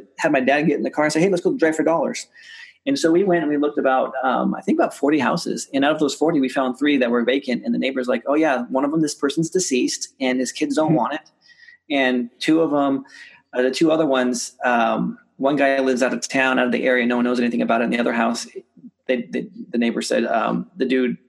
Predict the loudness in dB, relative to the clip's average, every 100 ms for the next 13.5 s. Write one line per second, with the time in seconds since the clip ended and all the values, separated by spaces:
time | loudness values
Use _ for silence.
0 | _ _ -20 -20 -6 -2 2 2 2 0
1 | 2 0 2 0 0 0 -2 -2 0 2
2 | 2 2 0 0 0 0 0 -2 -2 0
3 | 0 2 -2 -2 -8 _ _ _ _ -2
4 | -2 2 2 2 0 2 2 0 -4 0
5 | 0 0 0 0 0 0 -2 -2 -4 0
6 | 0 2 0 0 0 -2 -4 -14 -18 -16
7 | -2 2 4 2 2 2 0 0 -4 0
8 | 0 0 -2 0 0 0 0 -2 0 0
9 | 0 2 0 -2 -6 -12 -2 2 4 2
10 | 2 2 2 2 2 2 0 0 -2 0
11 | 0 -2 -2 0 0 0 0 0 2 2
12 | 2 0 0 -4 -4 -4 -2 0 0 0
13 | 0 -2 -2 -2 -2